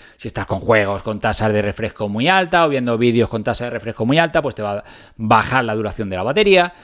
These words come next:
Pero si haces un uso normal, moderado de redes sociales, de contenido multima-, multimedia,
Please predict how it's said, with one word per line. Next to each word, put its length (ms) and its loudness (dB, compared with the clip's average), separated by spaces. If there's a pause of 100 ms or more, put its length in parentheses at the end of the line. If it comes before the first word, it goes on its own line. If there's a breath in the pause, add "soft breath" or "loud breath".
(200 loud breath)
Pero 240 2
si 100 -2
haces 240 -2
un 140 -2
uso 320 0
normal, 540 0
moderado 480 2
de 160 2
redes 260 -2
sociales, 680 2
de 80 0
contenido 480 2
multima-, 640 0
multimedia, 800 2